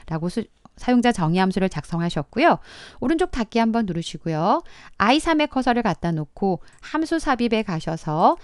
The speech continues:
사용자 정의에 가셔서 에프엔 사은품을 선택하고 확인. 구독 기간과 신청 구분을, 구독 기간, 먼저 신청 구분, 두 번째 칸에 오셔서 신청 구분에서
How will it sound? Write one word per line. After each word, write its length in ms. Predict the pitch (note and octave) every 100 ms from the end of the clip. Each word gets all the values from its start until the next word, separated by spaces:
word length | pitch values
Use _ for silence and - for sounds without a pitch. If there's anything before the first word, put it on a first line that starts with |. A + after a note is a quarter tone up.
| - -
사용자 460 | D#4 E4 D#4+ D#4+
정의에 360 | - E3+ F3+ F#3+
가셔서 600 | E3+ D3+ D3+ C#3+ D3+ C#3+ - _ -
에프엔 440 | E3 - B3+ B3+
사은품을 600 | B3 C#4 D#4+ D#4+ D4 C4+
선택하고 760 | B3+ G3+ F3+ G3 - E3 - F#3+
확인. 520 | G3 E3+ D#3 D3 C#3 - _ - - -
구독 360 | - G#3 A#3+ A#3
기간과 840 | - E3+ F3+ F3+ D3+ D3 G#3+ E4 F4+ - -
신청 480 | - D4+ E4 D4+ D4
구분을, 720 | - E3 F#3+ G3+ D#3 G#3 D#4+ - _ _ -
구독 280 | F#3+ F#3
기간, 680 | - D3 F3+ F#3 E3+ D3 C#3 _ _ _ -
먼저 640 | D3+ C#3+ C#3+ F3 B3+ E4 - - -
신청 460 | C#4 C4+ D4+ C#4
구분, 420 | - D#3+ G3+ F#3
두 120 | F3+ A3
번째 280 | B3+ B3+
칸에 280 | B3+ C4 B3
오셔서 640 | G3+ F3+ F3+ - E3 G#3+ D4+
신청 400 | A#3+ A3 A3 G3
구분에서 560 | D#3 E3 D#3+ C3+ D3+